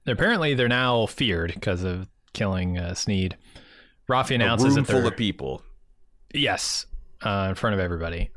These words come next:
Speaker 1: Rafi
Speaker 2: With a
Speaker 1: announces
Speaker 2: sword, which must seem, like, insane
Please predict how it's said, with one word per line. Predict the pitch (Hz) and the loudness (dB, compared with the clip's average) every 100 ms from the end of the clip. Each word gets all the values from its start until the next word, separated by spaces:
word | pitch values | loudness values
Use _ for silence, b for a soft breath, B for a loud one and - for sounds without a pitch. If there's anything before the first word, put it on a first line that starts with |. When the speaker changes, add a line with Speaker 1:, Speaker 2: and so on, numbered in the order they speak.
| - | -2
Speaker 1:
Rafi | 135 131 | 2 4
Speaker 2:
With | 240 | 4
a | - | 4
Speaker 1:
announces | 117 120 190 | 4 4 6
Speaker 2:
sword, | 208 254 269 254 254 b b b | 6 6 4 2 -4 b b b
which | 175 170 | 0 4
must | 196 254 - | 4 4 2
seem, | 233 220 196 | 2 2 4
like, | 190 165 135 123 104 - - - - _ - _ _ - - - _ _ _ | 4 6 6 4 2 -2 -16 -20 -20 _ -20 _ _ -20 -20 -20 _ _ _
insane | 170 170 165 - 170 160 101 71 - | 4 4 6 4 4 4 2 -2 -8